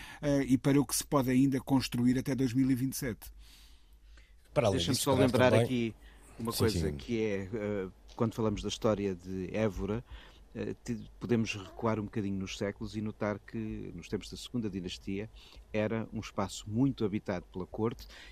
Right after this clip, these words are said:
Speaker 3: e, por exemplo, nos tempos de Gil Vicente, assistiu à estreia de várias peças que ajudaram a fundar o teatro português. Ou seja, há ali um lastro de toda uma história com muitas possibilidades para criar uma programação que consegue recuar, eh,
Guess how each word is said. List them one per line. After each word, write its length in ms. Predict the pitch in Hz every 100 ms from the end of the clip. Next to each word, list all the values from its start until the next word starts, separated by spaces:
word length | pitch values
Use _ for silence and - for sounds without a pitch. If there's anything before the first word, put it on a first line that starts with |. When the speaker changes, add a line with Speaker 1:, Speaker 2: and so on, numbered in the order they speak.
| -
Speaker 3:
e, 200 | 135 156 -
por 120 | - 104
exemplo, 360 | 87 107 -
nos 160 | 107 -
tempos 220 | 113 101
de 80 | 95
Gil 180 | 98 101
Vicente, 440 | 95 - 113 113
assistiu 320 | 107 - 113
à 60 | 104
estreia 460 | - - 110 113 - - -
de 100 | 95
várias 400 | 92 110 117 110
peças 440 | - 113 113 123 110
que 200 | - 117
ajudaram 380 | 101 92 107 110
a 60 |
fundar 360 | - 107 104 104
o 60 |
teatro 320 | 104 110 98 -
português. 480 | - 107 101 92 - - - -
Ou 100 | 98
seja, 300 | - 101 101
há 20 |
ali 180 | 95 95
um 100 | 95
lastro 380 | 95 110 - 101
de 100 | 87
toda 320 | - 120 98
uma 180 | 101 101
história 400 | 101 - 98 98
com 140 | - 98
muitas 400 | 101 135 123 -
possibilidades 600 | - 95 95 95 101 - - - -
para 140 | 110
criar 360 | - 110 110 107
uma 200 | 104 107
programação 640 | 104 95 98 98 - 104 - - - -
que 60 |
consegue 640 | - 101 95 110 104 95 95
recuar, 680 | 95 - 95 104 107 107 104
eh, 520 | 104 107 104 104 95